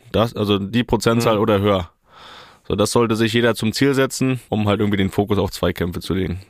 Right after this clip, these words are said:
Speaker 1: Da war, glaub ich, äh, bei mir hat er gesagt, also so um die fünfundfünfzig Prozent sollte ich gewinnen. Und da weiß ich noch, dass ich da deutlich drüber war in dem Spiel. Also es hat anscheinend gefruchtet, wir haben das Spiel auch gewonnen.
Speaker 2: Mhm.
Speaker 1: Und das war mal so ein, wirklich schon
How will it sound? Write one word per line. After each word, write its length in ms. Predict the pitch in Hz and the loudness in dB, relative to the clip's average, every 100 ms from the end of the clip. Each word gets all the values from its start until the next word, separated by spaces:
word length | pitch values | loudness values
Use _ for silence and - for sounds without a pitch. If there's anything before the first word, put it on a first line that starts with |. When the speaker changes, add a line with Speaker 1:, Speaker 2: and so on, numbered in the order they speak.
| - | 0
Speaker 1:
Da 360 | 98 101 110 | 2 4 2
war, 240 | 107 107 107 | 2 2 0
glaub 320 | 107 107 107 | 2 2 2
ich, 260 | 107 107 - | 0 0 0
äh, 440 | 104 101 101 101 95 - | 2 4 4 2 0 -2
bei 100 | 95 | 0
mir 320 | 98 107 123 135 | 0 2 2 2
hat 120 | 123 | 2
er 60 | |
gesagt, 300 | 120 110 113 | 0 2 0
also 320 | 90 107 104 98 - - - | 0 2 2 0 -6 -16 -6
so 160 | - 107 | -2 0
um 120 | 104 | 0
die 60 | |
fünfundfünfzig 600 | 101 120 117 127 123 - | 0 0 0 0 -2 -2
Prozent 380 | - 135 120 135 | -2 0 2 0
sollte 260 | 123 117 110 | 0 0 0
ich 120 | 107 | 0
gewinnen. 360 | 104 110 139 143 _ _ _ - 87 | 0 2 0 -4 _ _ _ -12 -4
Und 100 | 104 | 0
da 100 | 107 | 2
weiß 200 | 110 113 | 2 2
ich 60 | |
noch, 80 | 110 | 0
dass 140 | 104 101 | 0 0
ich 40 | |
da 140 | 104 | 0
deutlich 320 | 98 110 107 - | 2 0 0 0
drüber 260 | 113 101 | 2 2
war 100 | 92 | 2
in 80 | 92 | 0
dem 140 | 95 | 0
Spiel. 240 | 90 - 92 | -2 0 2
Also 120 | 95 | 2
es 60 | 95 | 0
hat 160 | 117 113 | 0 0
anscheinend 360 | 117 120 113 | 0 2 0
gefruchtet, 440 | 104 - 123 - 120 | 0 0 -2 0 0
wir 80 | |
haben 100 | 107 | 2
das 80 | 107 | 0
Spiel 180 | - 107 | 0 0
auch 120 | 104 | 0
gewonnen. 340 | 98 101 110 151 - - | 0 0 0 -4 -14 -10
Speaker 2:
Mhm. 580 | 113 113 120 - - 104 | -8 -10 -14 -20 -8 -2
Speaker 1:
Und 80 | |
das 160 | 104 110 | 0 2
war 100 | 113 | 2
mal 140 | 110 | 2
so 80 | 101 | 2
ein, 120 | 101 101 | 0 -2
wirklich 340 | 101 113 110 | -4 0 0
schon 280 | 113 104 | 0 0